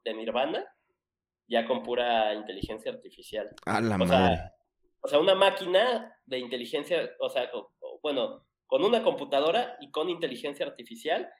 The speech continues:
Speaker 1: hicieron una rola de, de Nirvana con, como si, o sea, como si ellos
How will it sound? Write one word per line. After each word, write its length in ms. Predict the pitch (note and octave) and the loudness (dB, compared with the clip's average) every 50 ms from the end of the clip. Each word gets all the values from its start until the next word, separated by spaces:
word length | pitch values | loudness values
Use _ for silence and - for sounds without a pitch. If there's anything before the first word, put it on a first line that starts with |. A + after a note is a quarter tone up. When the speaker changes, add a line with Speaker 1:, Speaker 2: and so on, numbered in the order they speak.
| _ _ - | _ _ -18
Speaker 1:
hicieron 440 | B2 A#2+ - C#3+ C#3+ C#3+ C#3+ C#3 - | -14 -8 -4 -2 0 0 -2 -2 -6
una 260 | C#3+ C#3 C#3 D3 D3 | -6 -4 -2 -2 -2
rola 480 | C#3 C3+ C#3+ D3 D#3 E3+ G#3 - - - - _ _ _ _ _ | 0 0 0 0 2 0 -2 -2 -4 -8 -16 _ _ _ _ _
de, 540 | - A2+ A2+ A2+ A2 A2 A2 A2 A2 G2+ - - | -12 -6 -4 -2 -2 -2 -2 -4 -4 -6 -6 -6
de 100 | A#2+ A2 | -6 -6
Nirvana 500 | A#2 A#2 A2+ A#2 B2 C#3 D#3 F#3+ F#3 - - _ _ _ _ _ | -4 -4 -4 -2 -2 -2 -2 -4 -6 -8 -16 _ _ _ _ _
con, 400 | - A#2 G#2+ G2+ G#2 G#2+ G#2 - | -6 -4 -4 -4 -4 -8 -12 -14
como 240 | - - A2 G#2+ G#2 | -12 -12 -10 -10 -10
si, 240 | - - - G#2+ G#2+ | -12 -14 -14 -10 -10
o 80 | G#2 G2+ | -10 -8
sea, 180 | - - - - | -10 -12 -14 -14
como 180 | G2+ G2 G2+ | -16 -16 -16
si 160 | - - G2+ | -18 -16 -14
ellos 580 | G#2 A2 A2 A#2+ A#2+ A#2 - - - - - _ | -12 -8 -4 -4 -4 -4 -6 -10 -18 -20 -20 _